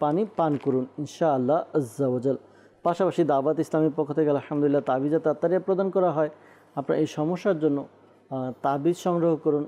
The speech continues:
আশা করি তাবিজের মাধ্যমে আপনার অনেক উপকার অর্জিত হবে ইনশাআল্লাহ তাআলা।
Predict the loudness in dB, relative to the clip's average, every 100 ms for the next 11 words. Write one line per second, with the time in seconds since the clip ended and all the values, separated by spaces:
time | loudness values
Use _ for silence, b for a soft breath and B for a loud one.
0 | -8 -8 -8 -4 -2 -4 -8 -20 _ _
1 | -2 0 2 2 2 2 2 0 0 -4
2 | b b _ -10 -6 -4 -4 -4 -6 -12
3 | -8 -8 0 0 0 0 0 0 -2 -2
4 | -2 -2 -4 -4 -2 0 0 -2 0 0
5 | -2